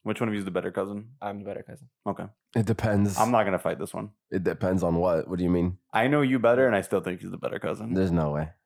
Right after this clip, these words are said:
Speaker 3: Like, a
Speaker 1: <laughs>
Speaker 3: better cousin to each other, or just, like, a better cousin person? You know
Speaker 1: Better
Speaker 3: what I mean?
Speaker 1: being.
Speaker 3: Pff,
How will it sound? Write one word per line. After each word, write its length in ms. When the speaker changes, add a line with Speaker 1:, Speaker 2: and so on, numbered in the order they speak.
Speaker 3:
Like, 140
a 80
Speaker 1:
<laughs> 100
Speaker 3:
better 140
cousin 340
to 140
each 220
other, 280
or 220
just, 200
like, 120
a 60
better 300
cousin 360
person? 540
You 100
know 60
Speaker 1:
Better 140
Speaker 3:
what 80
I 20
mean? 0
Speaker 1:
being. 400
Speaker 3:
Pff, 240